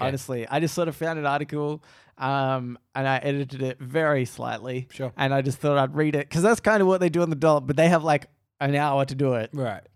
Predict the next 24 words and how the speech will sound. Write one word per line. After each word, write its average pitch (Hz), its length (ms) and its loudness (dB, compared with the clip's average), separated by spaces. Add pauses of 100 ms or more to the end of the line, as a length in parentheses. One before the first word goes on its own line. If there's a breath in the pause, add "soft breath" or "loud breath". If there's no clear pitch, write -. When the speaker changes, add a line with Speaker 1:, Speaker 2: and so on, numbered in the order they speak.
Speaker 1:
And 127 500 -4 (520)
Speaker 2:
We're, 139 200 0
Speaker 1:
they 139 80 0
Speaker 2:
we're, 175 140 4
we're 147 140 4
Speaker 1:
talk 131 100 2
about 143 220 8
Speaker 2:
tight - 20 6
on - 80 4
Speaker 1:
different - 80 2
Speaker 2:
time 135 220 0
of - 60 2 (120)
Speaker 1:
things. - 40 6
<laughs> 139 120 4
Speaker 2:
editing. 226 440 10
Speaker 1:
Yeah, 160 120 -2
so 143 460 -10 (560 soft breath)
anyway, 127 640 0 (160)
this 196 200 2
is 190 100 -4
about 160 300 -2 (140)
Egon 165 580 -2 (160)
Kisch. - 560 -10 (520)
Uh, 117 420 -2